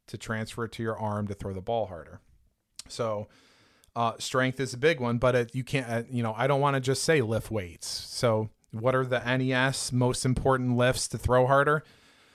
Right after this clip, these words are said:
Single leg Bulgarians, but everybody calls them elevated split squats. Um, we do deadlifting, that is double leg. So I'm not against all double leg, but it's blending single leg and double leg. Um,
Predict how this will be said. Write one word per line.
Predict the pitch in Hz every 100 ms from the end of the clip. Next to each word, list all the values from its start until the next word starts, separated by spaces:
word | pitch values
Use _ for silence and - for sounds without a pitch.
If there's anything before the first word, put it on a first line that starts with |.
| _
Single | - - 139 131
leg | 143 147
Bulgarians, | 156 160 139 139 135 131 139
but | - 117
everybody | 117 120 120
calls | - 120 117
them | 120
elevated | 117 120 127 127
split | - 113 104
squats. | - 104 110 - - _ _ _ - _
Um, | 117 113 110 107 104 101 104 - _ _ _ _ _ _ _ _
we | 117 120
do | 120 123 117 117 117 127 - - _ _ -
deadlifting, | 135 127 139 135 160 143
that | 113
is | 120
double | 113 110 107
leg. | 107 107 110 _ _ _ -
So | 123
I'm | 143
not | 208
against | 156 151 139 - -
all | 123 120
double | 117 104 104
leg, | 110 90 95 _
but | 110 104 _ _ _
it's | 117 117
blending | 107 120 123 120 113 110
single | - 117 110
leg | 110
and | 127
double | 113 104 101
leg. | 101 104 - _ _ - - _ -
Um, | 120 113 113